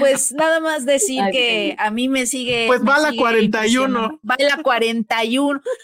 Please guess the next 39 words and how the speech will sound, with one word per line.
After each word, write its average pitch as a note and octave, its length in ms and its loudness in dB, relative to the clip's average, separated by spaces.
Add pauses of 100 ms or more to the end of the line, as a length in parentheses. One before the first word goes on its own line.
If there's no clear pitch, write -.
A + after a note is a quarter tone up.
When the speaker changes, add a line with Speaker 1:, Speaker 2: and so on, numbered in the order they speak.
(120)
Speaker 1:
No, D#4 280 2
me, D#4 180 0
me D4+ 160 -6
sigue F4+ 180 2
impresionando, A3+ 1040 -2
eh, F3+ 420 -4
lo F3+ 180 -8
que G#3 100 -4
hace G3 240 -4
Lila F#3+ 300 -6
Vilés F3 400 -6
en F#3 140 -8
sus F3 160 -10
películas, F3 600 -6
¿no? F3 140 -10
La G#3 100 -2
profundidad F3 680 -6
y F3+ 100 -2
la E3+ 160 -4
naturalidad E3 560 -4
y F3 60 -2
la F#3 100 -2
intimidad E3+ 580 -6
que G#3 120 -4
logra F#3 340 -2
con F3 160 -16
una F3 180 -8
cámara F3+ 380 -6
cuando, E3 260 -10
pues, - 280 -6
no F#3 120 0
es A3 140 2
difícil, G3 560 -2
es A3+ 180 -2
difícil, A3+ 440 -2
¿no? G#3 140 2
El B3 140 2
cine A3 320 -2
siempre, G#3 500 -2